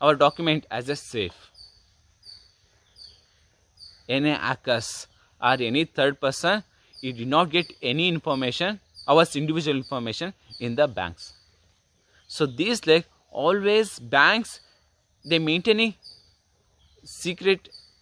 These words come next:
or they maintaining always our transaction as a secrecy. So this like a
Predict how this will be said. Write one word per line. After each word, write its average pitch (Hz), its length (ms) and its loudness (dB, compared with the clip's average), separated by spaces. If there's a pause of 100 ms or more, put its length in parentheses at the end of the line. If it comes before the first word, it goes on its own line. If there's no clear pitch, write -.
or 156 140 6
they 151 140 2
maintaining 156 480 -2
always 143 460 2
our 143 160 2
transaction 131 600 -2
as 117 160 -6
a 202 140 -4 (680)
secrecy. 85 680 -12 (3000)
So - 160 -8
this 160 360 -2
like 160 180 -4
a 151 180 4